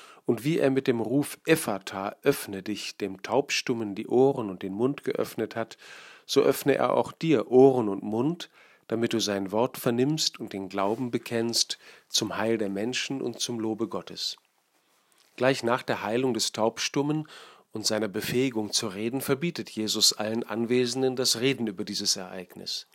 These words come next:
Es gibt offenbar beides, wenn es um das Erzählen von Gott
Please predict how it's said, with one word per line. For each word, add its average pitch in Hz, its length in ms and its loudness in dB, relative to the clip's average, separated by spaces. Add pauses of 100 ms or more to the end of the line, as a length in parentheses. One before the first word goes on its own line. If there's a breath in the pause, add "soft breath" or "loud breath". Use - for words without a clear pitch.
(720 loud breath)
Es - 100 2
gibt - 180 -8
offenbar 123 380 -2
beides, 123 580 6
wenn 104 120 -2
es - 160 -2
um 107 120 -6
das 101 200 0
Erzählen 104 580 0
von 104 300 -6
Gott - 360 -4